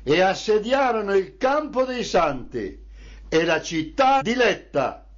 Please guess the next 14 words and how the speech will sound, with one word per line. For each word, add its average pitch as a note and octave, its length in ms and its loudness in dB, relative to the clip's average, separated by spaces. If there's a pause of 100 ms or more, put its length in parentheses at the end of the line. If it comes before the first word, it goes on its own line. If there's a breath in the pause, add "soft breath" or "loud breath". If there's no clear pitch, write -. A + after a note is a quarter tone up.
(140)
cioè D#3 260 0
Gerusalemme, C#3+ 880 -2 (760)
la C3 160 -2
Gerusalemme D#3 720 0
celeste, D#3 680 -2 (220 soft breath)
ma D3 180 2
un F#3+ 240 0
fuoco F3+ 840 -2 (680)
dal D#3+ 400 0
cielo C#4+ 720 0 (840)
discese A#3 1120 0 (320)
e F#3+ 340 2
le E3+ 540 0
divorò. F3 1300 0